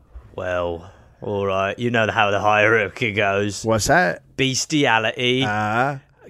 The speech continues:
Speaker 1: Gay sex.
Speaker 2: What?
Speaker 1: Native American sex. I mean, Indian.
Speaker 2: Uh, yeah, well, okay.
Speaker 1: So you fuck the pig.
Speaker 2: Yeah.
Speaker 1: But you're not gay.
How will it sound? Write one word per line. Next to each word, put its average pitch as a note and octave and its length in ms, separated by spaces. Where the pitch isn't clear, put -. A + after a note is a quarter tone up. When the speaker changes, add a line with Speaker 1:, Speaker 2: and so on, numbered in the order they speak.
Speaker 1:
Gay B2+ 280
sex. C3+ 600
Speaker 2:
What? G2 500
Speaker 1:
Native A#2+ 380
American A2+ 500
sex. - 600
I D3+ 80
mean, D3+ 160
Indian. A#2+ 340
Speaker 2:
Uh, F#2+ 680
yeah, F#2 460
well, G2+ 580
okay. F2 520
Speaker 1:
So - 120
you D#3+ 60
fuck F3 200
the F3+ 60
pig. F#2+ 480
Speaker 2:
Yeah. F2+ 280
Speaker 1:
But D3 100
you're D3 100
not G#3+ 240
gay. E3 400